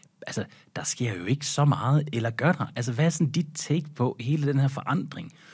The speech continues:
Fordi at, at nogle folk vil jo sige, at glasset, det er, altså, virkelig halvtomt.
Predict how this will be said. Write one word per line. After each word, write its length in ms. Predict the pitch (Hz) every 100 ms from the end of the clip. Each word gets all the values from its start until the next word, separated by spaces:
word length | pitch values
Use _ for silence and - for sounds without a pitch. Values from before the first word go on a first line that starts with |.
| - -
Fordi 480 | - - 127 139 139
at, 200 | 104 -
at 180 | - 117 - - _
nogle 280 | - 123 185
folk 240 | 147 120
vil 80 | 107
jo 60 | 104
sige, 240 | - 120
at 60 | 123
glasset, 380 | 110 120 98 -
det 140 | 110
er, 280 | 90 85 - _ _ _ _ _ -
altså, 180 | -
virkelig 440 | 85 95 135 135 -
halvtomt. 500 | 92 - - -